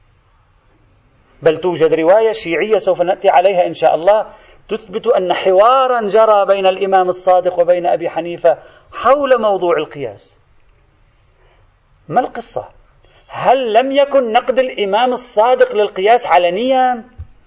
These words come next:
هل كان نقد يعني تحت الطاولة فقط في الحلقات الضيقة، بحيث أهل السنة القائلون بالقياس لم يصلهم أن جعفر الصادق نقد القياس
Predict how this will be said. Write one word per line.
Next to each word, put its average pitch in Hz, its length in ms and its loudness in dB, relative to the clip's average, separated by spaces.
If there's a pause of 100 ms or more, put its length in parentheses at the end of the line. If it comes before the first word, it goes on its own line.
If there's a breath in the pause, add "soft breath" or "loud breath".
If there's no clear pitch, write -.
(160)
هل 170 160 0
كان 190 280 0
نقد 165 340 -4 (600)
يعني 139 260 -10
تحت - 240 -6
الطاولة 226 840 2 (560 soft breath)
فقط 214 280 0
في - 100 -4
الحلقات 190 560 0
الضيقة، 214 520 2
بحيث 185 360 0
أهل 160 200 0
السنة 220 640 0 (240 loud breath)
القائلون 175 720 2
بالقياس 175 800 0 (760 loud breath)
لم 185 260 2
يصلهم 262 560 -2
أن 240 260 -2
جعفر 220 360 0
الصادق 233 760 0 (960)
نقد 226 340 2
القياس 226 800 0